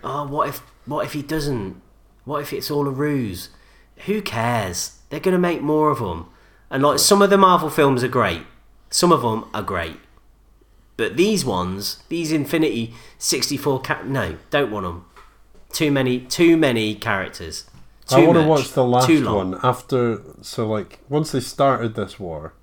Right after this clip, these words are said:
Speaker 2: and a couple of them die, I wanna see the ones where they kick off new characters and stuff like that.
Speaker 1: Yeah. Bike Man.
Speaker 2: No, like, they get the replacements for the dead characters.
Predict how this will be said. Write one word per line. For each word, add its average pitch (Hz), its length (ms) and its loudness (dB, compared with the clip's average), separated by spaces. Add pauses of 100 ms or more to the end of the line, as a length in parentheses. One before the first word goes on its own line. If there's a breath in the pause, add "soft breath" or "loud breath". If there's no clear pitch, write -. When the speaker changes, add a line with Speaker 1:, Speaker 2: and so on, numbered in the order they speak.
(120)
Speaker 2:
and - 80 -20
a - 80 -16
couple - 340 -4
of 90 60 -6
them 82 220 -10
die, 85 520 -4
I 104 40 -12
wanna 113 180 -4
see 113 160 -8
the 101 120 -6
ones 90 320 -10
where 82 120 -12
they 78 100 -12 (340)
kick - 320 -14
off 87 180 -12
new 92 180 -12
characters 82 600 -12
and 78 120 -20 (120)
stuff - 320 -20
like - 220 -20
that. 101 60 -14
Speaker 1:
Yeah. 90 160 -8 (760)
Bike 101 340 -4
Man. 80 460 -8
Speaker 2:
No, 143 280 8
like, 117 240 6
they 120 140 4
get 117 160 4
the 113 80 0
replacements 110 800 2
for - 100 -12
the 87 120 -8
dead 87 280 -6
characters. - 560 -10